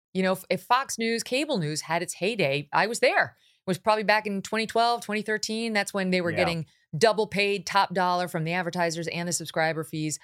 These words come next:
Speaker 1: Those days are gone. Their audience is disappearing. And with respect, they're also aging, which matters to the ad dollars.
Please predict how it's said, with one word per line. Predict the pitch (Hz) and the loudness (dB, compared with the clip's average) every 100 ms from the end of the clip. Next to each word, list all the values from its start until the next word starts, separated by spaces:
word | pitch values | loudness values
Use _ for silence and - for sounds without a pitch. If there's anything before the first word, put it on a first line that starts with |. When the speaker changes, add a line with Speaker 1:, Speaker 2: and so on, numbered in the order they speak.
| _ _ - | _ _ -14
Speaker 1:
Those | 220 | -8
days | - 269 | -6 -4
are | 180 | -4
gone. | 131 180 196 147 120 160 | -4 -4 -2 -4 -4 -4
Their | 165 175 | -2 -2
audience | 196 185 160 | -2 -2 -4
is | 147 | -8
disappearing. | - 175 - 160 - 160 139 123 131 _ _ _ | -4 -2 -2 -6 -6 -4 -4 -6 -10 _ _ _
And | 175 165 | -4 -2
with | 151 | -4
respect, | 151 - 226 175 - | -6 0 2 2 -6
they're | 175 165 | -2 0
also | 165 165 156 165 | 0 -2 -4 -2
aging, | 208 156 135 127 151 _ _ | -2 -2 -4 -4 -8 _ _
which | 175 - | -4 0
matters | 180 165 165 165 | 2 4 2 -2
to | - | -4
the | 151 - | -4 0
ad | 151 165 | 0 2
dollars. | 139 123 127 151 190 | -2 -2 -2 -2 -2